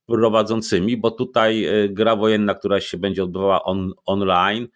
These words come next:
jeszcze można sobie wygooglować tą wielką grę wojenną, jeszcze dzisiaj można się tam jak gdyby wpisać, gdzie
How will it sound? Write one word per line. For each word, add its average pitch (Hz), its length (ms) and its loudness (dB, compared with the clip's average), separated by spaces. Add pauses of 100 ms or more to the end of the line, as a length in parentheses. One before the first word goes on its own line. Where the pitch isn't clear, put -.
(260)
jeszcze - 260 -4
można 110 280 0
sobie 98 640 0
wygooglować 92 800 0
tą 87 120 -12
wielką 85 400 -2
grę 87 340 2 (920)
wojenną, 98 480 4
jeszcze 101 440 0
dzisiaj 98 280 0
można 92 340 0
się - 120 -8
tam 87 240 -4
jak 85 120 -2
gdyby 87 220 -8
wpisać, - 560 -6 (1080)
gdzie 101 560 0